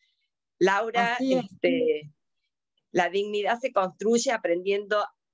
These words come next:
Speaker 1: a reconocer. Y yo estuve en San Luis esos días acompañando las resistencias que tuvieron que lidiar las compañeras,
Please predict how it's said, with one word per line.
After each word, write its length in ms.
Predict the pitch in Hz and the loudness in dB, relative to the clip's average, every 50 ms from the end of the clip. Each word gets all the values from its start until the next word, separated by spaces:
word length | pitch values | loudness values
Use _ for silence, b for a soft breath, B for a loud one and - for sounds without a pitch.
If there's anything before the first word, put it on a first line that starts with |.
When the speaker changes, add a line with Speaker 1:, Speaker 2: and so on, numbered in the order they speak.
| _ _ _ _ _ - | _ _ _ _ _ -4
Speaker 1:
a 120 | 156 170 156 | -4 -4 -2
reconocer. 680 | 156 170 160 - 165 165 165 165 165 - 185 190 190 - | -4 -6 -2 0 0 0 0 -2 -4 0 0 -2 -2 0
Y 140 | - 240 233 233 | 2 2 2 4
yo 80 | 320 | 2
estuve 300 | 285 277 - 277 254 214 190 | 0 2 2 2 4 4 2
en 80 | 185 | 0
San 200 | - 170 170 180 | -2 -4 -4 -4
Luis 200 | 180 190 180 - | -4 -6 -6 -4
esos 240 | 180 175 - 180 175 | -6 -2 -2 -2 0
días 180 | 170 185 190 175 | 2 0 0 0
acompañando 640 | 180 - - 175 170 165 170 170 185 190 190 190 185 | 0 -4 -6 -12 -6 -4 -4 -4 -2 -4 -2 -2 0
las 140 | 170 165 165 | 0 -2 -2
resistencias 520 | 165 170 - 175 175 - 196 202 196 190 185 | -4 -4 -2 0 2 2 2 2 2 0 -2
que 100 | 180 170 | -2 -4
tuvieron 340 | - 175 170 185 190 185 170 | -4 -2 0 2 0 0 0
que 100 | - 170 | -2 -2
lidiar 280 | 165 170 170 185 180 185 | -2 0 0 -2 -2 -2
las 120 | 190 185 | -4 -8
compañeras, 640 | - 165 170 156 165 165 170 180 190 196 208 226 | -8 -12 -6 -4 -4 -2 -2 -2 0 0 2 0